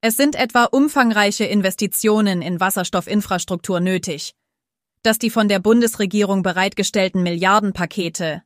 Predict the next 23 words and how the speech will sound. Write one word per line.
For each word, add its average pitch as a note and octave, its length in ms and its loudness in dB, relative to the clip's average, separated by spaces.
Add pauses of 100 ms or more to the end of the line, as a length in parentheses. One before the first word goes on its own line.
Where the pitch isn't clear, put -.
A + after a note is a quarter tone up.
(180)
als G#3+ 180 2
Motivation G#3+ 720 2
allein E3+ 460 -2
aber F3 240 -2
nicht E3+ 240 -6
reichen, E3+ 420 -2 (540)
zeigt G3 400 0
der F3 100 -2
Fall F3 400 -2 (400)
ArcelorMittal. G#3 1120 0 (1300)
Der A3 220 4
in A#3 120 0
Eisenhüttenstadt A3+ 1000 2
und F#3 160 -4
Bremen G3+ 420 4
produzierende F3+ 680 -4
Stahlkonzern F3 880 -2 (300)
hat A3+ 180 0
Mitte B3 240 4
letzten G#3+ 400 0
Jahres F3 420 -2
bekannt G3+ 440 -2
gegeben, E3+ 480 -4